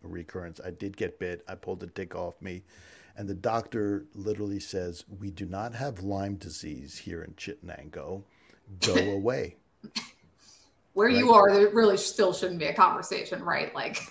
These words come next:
Speaker 1: Exactly. And this is, this is upstate New York. Syracuse, New, New York is very close by. There, it's, it's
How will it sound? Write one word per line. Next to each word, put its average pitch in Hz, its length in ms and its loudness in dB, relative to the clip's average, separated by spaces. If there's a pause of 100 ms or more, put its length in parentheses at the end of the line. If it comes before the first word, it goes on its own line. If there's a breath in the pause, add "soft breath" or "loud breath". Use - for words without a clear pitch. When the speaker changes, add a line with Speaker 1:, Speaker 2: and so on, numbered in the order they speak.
(240)
Speaker 1:
Exactly. 101 680 -2
And 120 100 -2
this 143 160 6
is, 104 300 -4
this 123 240 -2
is 107 260 -6
upstate 117 480 -2
New 101 100 -6
York. 120 240 -2
Syracuse, 104 640 -4
New, 101 160 -6 (380)
New 101 240 -10
York 107 300 -2
is 90 120 -8
very 95 300 -6
close 90 260 -8
by. 113 460 -6
There, 90 180 -8
it's, - 180 -16
it's - 360 -12